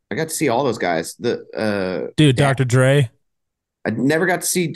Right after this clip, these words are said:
Speaker 1: I, I did get to see Dre in a room, but not, like, in the room, but didn't have to talk to him. Uh,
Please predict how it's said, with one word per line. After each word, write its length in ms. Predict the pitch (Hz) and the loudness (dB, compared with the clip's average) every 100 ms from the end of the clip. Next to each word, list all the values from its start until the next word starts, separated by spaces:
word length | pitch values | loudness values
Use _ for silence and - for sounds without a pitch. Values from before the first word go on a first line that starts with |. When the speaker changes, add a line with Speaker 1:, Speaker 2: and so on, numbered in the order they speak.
| - | -2
Speaker 1:
I, 220 | 160 - | 0 0
I 20 | |
did 260 | 147 180 190 | 0 0 0
get 140 | 196 | -2
to 80 | 160 | -4
see 240 | - 165 165 | -6 -6 -4
Dre 460 | 180 185 208 226 226 _ | 0 0 0 -2 -8 _
in 140 | 143 120 | -2 -2
a 60 | |
room, 600 | 107 131 165 233 247 240 - - | 0 0 2 0 -2 -6 -10 -8
but 160 | 110 | -4
not, 340 | 117 123 120 120 | -2 -2 -4 -4
like, 240 | 107 - _ _ - - _ _ | -4 -6 _ _ -18 -18 _ _
in 160 | 165 180 | -2 0
the 100 | 170 | 2
room, 320 | 170 175 175 | 2 0 0
but 180 | 131 101 | -2 -2
didn't 320 | 117 110 101 - - | -2 0 -2 -6 -8
have 160 | 107 - - - | -8 -8 -16 -14
to 100 | - | -8
talk 300 | 101 87 - | -6 -6 -6
to 100 | 71 | -6
him. 160 | 78 - | -6 -4
Uh, 300 | 95 87 | -4 -2